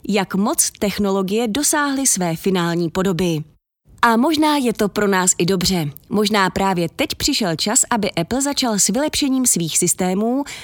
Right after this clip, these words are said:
a přestaly se objevovat ty malé chybky, které kazí celkový dobrý dojem z používání produktu Apple. Je pravdou, že vylepšili SharePlay,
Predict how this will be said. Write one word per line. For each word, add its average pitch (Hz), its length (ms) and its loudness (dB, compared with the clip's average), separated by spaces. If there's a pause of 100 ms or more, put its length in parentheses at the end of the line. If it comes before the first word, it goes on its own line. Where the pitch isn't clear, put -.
(120)
a 208 140 2
přestaly 247 460 0
se - 240 0
objevovat 262 540 -2 (140)
ty 330 120 0
malé 247 340 0
chybky, 254 380 -4
které 190 320 -2
kazí 254 360 -2
celkový 247 540 0
dobrý 208 420 -2
dojem 185 400 0 (340)
z - 80 2
používání 247 840 -2
produktu 180 460 -2 (100)
Apple. 190 280 0 (920)
Je 220 180 2
pravdou, 196 520 0
že 220 180 0
vylepšili 190 640 0
SharePlay, 190 840 0